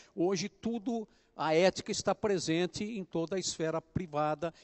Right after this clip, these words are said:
e na esfera pública, não é? Hoje, se alguém coloca uma foto, é, lá não muito, é, boa de uma pessoa, uma, uma situação constrangedora, isso vai lhe causar dissabores por um bom período de tempo,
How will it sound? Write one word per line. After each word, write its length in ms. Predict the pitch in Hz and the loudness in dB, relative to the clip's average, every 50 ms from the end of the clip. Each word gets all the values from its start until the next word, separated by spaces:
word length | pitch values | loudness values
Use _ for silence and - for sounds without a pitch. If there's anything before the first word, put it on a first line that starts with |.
| _ | _
e 80 | - 165 | -8 -6
na 140 | 170 175 165 | -4 -2 -2
esfera 400 | - - - - 147 151 170 175 | -2 -2 -4 -4 -4 -4 -4 -4
pública, 580 | - - 226 226 202 143 131 110 - 101 87 | -2 0 2 2 2 0 -2 -2 -2 -4 -4
não 120 | 85 113 147 | -2 0 0
é? 120 | 180 190 - - - - - _ _ | -2 -2 -4 -12 -20 -20 -20 _ _
Hoje, 420 | - 143 156 175 190 185 143 208 202 | -2 0 2 2 2 0 0 -4 -4
se 160 | - - 202 | -2 2 2
alguém 260 | 190 160 143 160 165 | 2 2 2 0 -4
coloca 460 | - - 160 147 151 156 156 - - | -2 0 2 6 6 6 6 4 2
uma 380 | 156 143 139 135 127 110 98 85 - _ _ - | -2 -2 -2 -2 -2 -2 -2 -4 -8 _ _ -20
foto, 640 | - - - 151 160 156 135 - - - 101 87 - _ _ _ _ _ _ - | -20 -2 6 8 8 8 8 6 0 -14 -14 -14 -14 _ _ _ _ _ _ -6
é, 400 | - 117 123 123 123 123 120 117 | -2 0 2 4 4 4 4 2
lá 300 | 113 113 127 143 143 139 | 2 0 0 0 0 0
não 260 | 127 123 139 147 143 127 | 0 0 0 0 0 0
muito, 840 | 123 135 147 143 139 - _ - 139 131 123 117 110 104 95 80 - _ _ _ _ - 113 | 0 0 0 0 -2 -6 _ -4 -2 0 0 0 0 -2 -4 -6 -10 _ _ _ _ -8 -4
é, 680 | 113 120 117 120 117 117 117 113 110 110 107 101 101 95 87 92 98 | -2 -2 0 0 0 0 -2 -2 -2 -2 -2 -4 -6 -8 -12 0 4
boa 340 | 143 160 160 156 143 123 | 6 8 8 8 6 4
de 80 | 110 117 | 0 -2
uma 180 | 131 131 123 113 | -6 -6 -8 -8
pessoa, 680 | - - 117 104 - - - 151 156 160 151 131 123 | -6 -6 -6 -6 -6 -6 -4 -2 0 2 2 2 2
uma, 240 | 117 120 127 123 120 | 0 -2 -4 -6 -6
uma 160 | 113 120 117 | -6 -6 -6
situação 500 | - - - - - 135 113 - - 143 | -6 -8 -6 -4 -2 -2 -2 -2 -6 -6
constrangedora, 960 | - - 143 120 - - 131 127 123 107 104 95 - 120 147 185 175 143 110 - - - - - _ | -6 -6 -6 -8 -8 -8 -8 -8 -6 -6 -6 -6 -4 -2 0 0 0 0 -2 -4 -6 -12 -20 -14 _
isso 240 | - 165 165 - 196 | -8 -6 -6 -6 -6
vai 180 | 151 165 185 180 | -6 -6 -4 -4
lhe 80 | 175 | -6
causar 560 | 175 - 175 156 127 113 117 135 151 170 170 156 | -6 -4 -2 -2 -2 -2 0 0 2 2 0 0
dissabores 800 | 139 135 - - - 170 131 107 - 120 135 156 165 165 - | -4 -6 -6 -2 0 0 0 0 -2 -4 -4 -4 -4 -4 -6
por 180 | - - 156 143 | -6 -6 -6 -6
um 60 | 123 | -6
bom 240 | 104 98 127 156 160 | -6 -4 -4 -4 -4
período 320 | - - 151 135 147 143 | -4 -8 -8 -8 -10 -10
de 100 | 120 127 | -12 -14
tempo, 500 | - _ - 147 151 147 123 - - 76 | -16 _ -2 -2 -2 -2 -2 -6 -14 -18